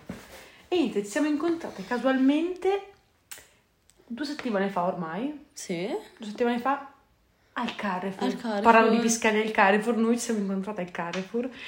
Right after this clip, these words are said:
Speaker 1: che io quel, tra l'altro quel giorno dovevo andare direttamente a comprare un joystick, un mouse, no, il mouse del P C, scusami, il
Speaker 2: Mouse.
Speaker 1: mouse del P C, e non ci doveva neanche essere il mio compagno.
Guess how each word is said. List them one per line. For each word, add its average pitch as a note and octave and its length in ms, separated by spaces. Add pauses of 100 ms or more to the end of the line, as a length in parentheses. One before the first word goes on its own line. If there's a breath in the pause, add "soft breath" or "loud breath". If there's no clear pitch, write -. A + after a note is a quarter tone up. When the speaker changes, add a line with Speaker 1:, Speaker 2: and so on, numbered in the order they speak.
(340 loud breath)
Speaker 1:
che - 120
io C4 300
quel, G#3+ 240
tra G3+ 160
l'altro A#3 180
quel G3 140
giorno G3+ 220
dovevo F#3+ 160
andare F#3 280
direttamente G3+ 600
a F#3 60
comprare G3+ 320
un F3+ 140
joystick, F#3 840 (1080 loud breath)
un A3+ 100
mouse, G3+ 280
no, C#4+ 160
il B3+ 80
mouse D#4 240
del B3+ 160
P A#3 100
C, - 200
scusami, F3 420
il A3+ 80
Speaker 2:
Mouse. G#3 140
Speaker 1:
mouse A3+ 220
del A#3 140
P G3+ 120
C, G#3 380 (420 loud breath)
e A3 100
non A#3+ 180
ci A#3+ 100
doveva A3 240
neanche A#3 260
essere A#3 220
il F#3+ 80
mio F#3 120
compagno. E3 580